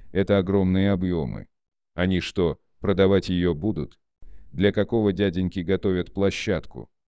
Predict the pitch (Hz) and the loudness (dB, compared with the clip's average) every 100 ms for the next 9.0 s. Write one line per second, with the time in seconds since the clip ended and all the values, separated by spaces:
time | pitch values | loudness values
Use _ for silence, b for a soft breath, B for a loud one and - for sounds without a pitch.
0 | - b b 90 95 117 113 113 110 113 | -18 b b -6 -2 2 2 2 0 0
1 | 120 107 98 110 98 101 104 85 82 120 | 0 0 -2 -4 -6 -2 0 -2 0 2
2 | 107 85 - _ - 95 101 104 101 85 | 2 0 -6 _ -8 -6 0 0 0 -4
3 | 80 87 92 90 90 107 90 71 b b | -6 -4 -2 0 0 0 -2 -4 b b
4 | - - 104 101 98 87 - 101 95 104 | -14 -4 0 2 0 -2 -6 -4 -2 0
5 | 98 90 64 50 _ _ _ _ _ 90 | 0 -2 -4 -10 _ _ _ _ _ -2
6 | 82 120 120 - 78 - _ _ - 110 | 0 0 -2 -2 -8 -8 _ _ -2 0
7 | 98 - 107 101 101 101 98 - 98 - | 0 0 2 2 2 0 -2 -2 -4 -2
8 | 98 90 90 - 131 123 95 85 80 | -2 0 -2 -2 0 2 2 0 -2